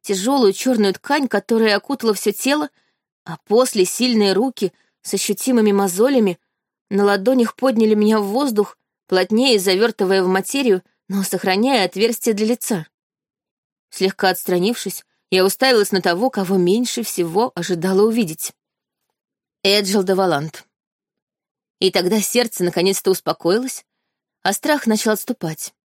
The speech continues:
Он держал меня на руках, внимательно разглядывая, и не говорил ни слова.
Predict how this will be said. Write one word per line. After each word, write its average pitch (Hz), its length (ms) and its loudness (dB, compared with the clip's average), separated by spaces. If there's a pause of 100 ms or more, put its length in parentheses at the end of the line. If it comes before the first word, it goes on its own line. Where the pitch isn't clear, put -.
(600)
Он 233 240 2
держал 190 400 2
меня 196 280 2
на 185 100 2
руках, 170 440 -4 (240)
внимательно 190 580 0
разглядывая, 185 640 -2 (280)
и 208 80 0
не 208 100 4
говорил 220 340 2
ни 254 100 2
слова. 160 440 -2